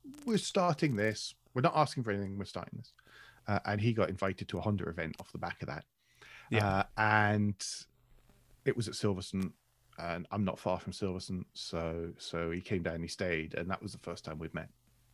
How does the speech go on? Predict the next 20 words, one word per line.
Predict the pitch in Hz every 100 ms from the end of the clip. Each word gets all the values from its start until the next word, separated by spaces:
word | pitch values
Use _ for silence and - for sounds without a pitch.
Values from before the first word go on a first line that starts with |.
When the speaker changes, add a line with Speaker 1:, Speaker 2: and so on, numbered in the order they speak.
| -
Speaker 2:
Yeah, | 165 143 127 - -
yeah. | 127
Speaker 1:
And | 120 107
we've | 107
been | 85
doing | 95 90
it | 85
for | 90
a |
couple | 87 -
of | 80
months, | 78 - -
yeah. | 98 90 - _ _ -
Speaker 2:
Wow, | 104 117 117 87 -
yeah. | 110 107 -
Speaker 1:
Yeah. | - _ _ - -
So | -
that's | 139 135
what | 135
started, | 123 -